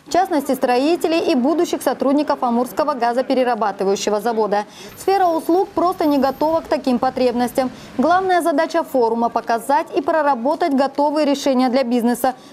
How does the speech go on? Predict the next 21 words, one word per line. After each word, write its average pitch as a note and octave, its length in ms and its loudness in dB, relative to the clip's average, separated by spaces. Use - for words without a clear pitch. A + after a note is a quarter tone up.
показать D4 460 0
предпринимателям, C4 880 0
какие B3 260 0
огромные D4+ 580 0
возможности C#4 640 0
появляются A3 600 0
в G3 80 -6
городе. A3+ 420 0
Мероприятие D#4 540 0
пройдет B3 520 0
при C#4+ 100 0
поддержке C4+ 500 -2
правительства B3 580 0
Амурской A3+ 420 -2
области, D4+ 580 0
компании C4+ 520 0
"Сибур" A3+ 420 0
и - 160 -2
"Газпром A#3 460 -2
Переработка G#3+ 600 0
Благовещенск", C4+ 680 0